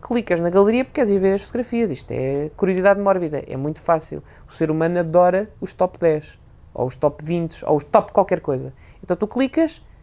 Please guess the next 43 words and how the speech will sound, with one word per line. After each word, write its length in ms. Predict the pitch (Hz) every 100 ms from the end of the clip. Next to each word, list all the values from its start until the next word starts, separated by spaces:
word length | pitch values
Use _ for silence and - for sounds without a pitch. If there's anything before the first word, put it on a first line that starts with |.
| -
e 80 | -
vai, 180 | 160 147
vês 220 | 165 175
as 80 | 185
vinte 180 | 214 208
fotografias, 520 | - 240 240 277 269
e 20 |
pronto, 440 | 220 214 339 339 254
ok, 380 | 254 262 269 254 - -
tá 140 | 202
bem, 160 | 202 226
cinco 220 | - 214
minutos 200 | 226 220
aqui, 200 | 240 277
pronto, 200 | 277 247
vou-me 200 | 233 240
embora. 240 | 226 190 185 - - - - - - - -
Estes 360 | 370 359 - -
vinte 240 | 214 208
cliques, 720 | - 208 170 - 196 - - - - - -
depois 360 | - 285 294
para 300 | - 220 185
lá, 140 | 165 156
para 220 | - 180
fora, 480 | - 165 156 226 - - -
para 140 | 165
vender 240 | 170 170 170
publicidade, 640 | 170 170 175 185 196 240 - - - - - - - - -
significam 720 | - - 233 240 254 247 262
que 140 | 262 -
foram 340 | - 254 226
vinte 460 | 196 208 277 285 -
pessoas 440 | - - 247 240
a 80 | 254
ver, 280 | 240 208 208 -
para 120 | 214
eles. 400 | 233 196 175 - - -
É 80 | 139
mentira, 320 | 233 277 247
foi 220 | 170 160
a 40 | 196
mesma 220 | 233 254
pessoa. 400 | - 240 190